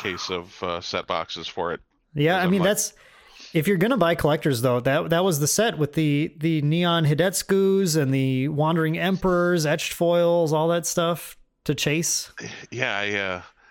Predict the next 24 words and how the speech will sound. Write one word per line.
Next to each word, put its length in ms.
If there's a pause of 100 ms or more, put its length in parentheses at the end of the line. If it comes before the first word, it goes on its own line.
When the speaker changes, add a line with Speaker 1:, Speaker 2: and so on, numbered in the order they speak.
(120)
Speaker 1:
I 100
never 220
pulled 360
a, 240
a 100
neon. 480 (420)
Speaker 2:
Oh, 200
really? 560
Shoot. 340
Speaker 1:
But 180 (140)
<coughs> 960
funny 200
story 400
is 200
that 220 (1120)
one 160
of 80
our 320
regulars 500
that 100
comes 220
in 80
and 120
buys, 640